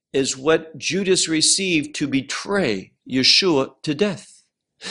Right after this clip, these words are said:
And also it says that Yeshua began his ministry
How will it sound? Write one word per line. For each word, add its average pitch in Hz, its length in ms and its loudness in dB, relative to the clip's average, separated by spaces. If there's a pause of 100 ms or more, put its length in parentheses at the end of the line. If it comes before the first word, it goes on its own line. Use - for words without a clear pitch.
(140)
And 170 160 2
also 202 480 4
it 185 120 -2
says 190 360 0
that 170 160 -4
Yeshua 165 540 2
began 175 420 2
his 165 380 0
ministry 202 640 -2